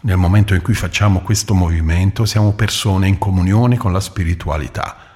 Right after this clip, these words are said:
Da quel punto in poi, quello che accade è che, volenti o nolenti, ci troviamo a osservare ciò che si palesa nel nostro cuore e nella nostra mente.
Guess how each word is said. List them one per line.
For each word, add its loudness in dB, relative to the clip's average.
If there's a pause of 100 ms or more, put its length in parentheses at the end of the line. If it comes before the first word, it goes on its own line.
(240)
Da -6
quel -2
punto 2
in 4
poi, 0 (260)
quello 0
che -4
accade -2
è -4
che, -6
volenti -2
o 0
nolenti, -4
ci 0
troviamo 4
a 4
osservare 0
ciò 0
che 0
si -6
palesa 0
nel 0
nostro 0
cuore 2
e 4
nella 2
nostra -4
mente. -8